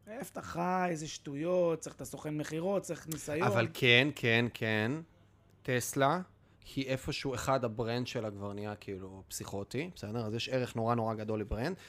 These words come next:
Speaker 2: זה אחד. ושתיים, היא מוצר שהוא יחסית חד-חד ערכי, בסדר? טסלה בסוף היא כמו אייפון, אני קונה אייפון שתים עשרה, יש את המפרט של הדברים, אני קונה את המודל S, אני קונה את ה-whatever, איזשהו מודל כזה או אחר,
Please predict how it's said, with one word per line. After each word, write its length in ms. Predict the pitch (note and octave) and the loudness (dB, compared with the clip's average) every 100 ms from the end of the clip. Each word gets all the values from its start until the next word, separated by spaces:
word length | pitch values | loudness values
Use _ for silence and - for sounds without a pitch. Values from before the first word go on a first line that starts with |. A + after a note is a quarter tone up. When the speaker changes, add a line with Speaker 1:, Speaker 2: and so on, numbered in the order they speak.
| - | -18
Speaker 2:
זה 180 | - A#2+ | -4 -4
אחד. 260 | G#2+ B2+ C#3+ | -2 -2 -2
ושתיים, 500 | B2+ - E3+ F3+ G3 G3 - - - - - _ - - | -2 0 2 2 -2 -6 -8 -20 -20 -20 -20 _ -14 -2
היא 100 | D3+ | 2
מוצר 460 | D3 C3 - E3 | 2 0 0 0
שהוא 220 | F3+ - C#3+ | 0 0 0
יחסית 460 | A#2 A#2+ - D3 | 0 -4 -2 -2
חד-חד 460 | - C#3+ - C#3 B2 | -2 -4 -2 -4 -4
ערכי, 360 | G#2+ - A#2 - _ _ _ _ _ | -6 -6 -8 -8 _ _ _ _ _
בסדר? 360 | - A#2+ B2 D#3 - - _ | -12 -8 -6 -8 -12 -20 _
טסלה 340 | - F3+ - E3 | 2 2 2 0
בסוף 340 | A#2+ - G3 | 0 -2 -4
היא 80 | - | -2
כמו 180 | G#3 G#3+ | -2 -2
אייפון, 340 | A3 - C#3 | -2 -4 -4
אני 100 | B2 | -4
קונה 180 | B2 D3 | -2 -2
אייפון 260 | D#3 C#3+ B2 | -2 -2 -4
שתים 240 | - F#3 | 0 0
עשרה, 200 | F#3+ D#3 | 0 -2
יש 60 | C3+ | -2
את 60 | |
המפרט 460 | B2 A#2 - C#3+ D#3+ | -4 -4 -2 -2 0
של 160 | D3+ | 0
הדברים, 460 | A#2+ A2 A2+ F3 F3+ | 0 0 0 0 0
אני 100 | A#2+ | 0
קונה 140 | A#2+ | 0
את 80 | A#2+ | -2
המודל 400 | A#2 A2+ A2+ C3+ | 0 2 4 4
S, 40 | E3 A#2+ | 2 0
אני 100 | A2+ | -4
קונה 160 | A#2 | -4
את 80 | A#2 | -2
ה-whatever, 440 | A2+ A2 A#2+ A#2 A2 | 0 2 2 2 0
איזשהו 320 | G#2+ - A2 - - - A#2+ | -4 -4 -8 -8 -12 -6 -4
מודל 260 | A#2+ A#2 B2+ | 0 0 0
כזה 240 | B2 C3 | 0 0
או 60 | A2 | -2
אחר, 220 | - | -2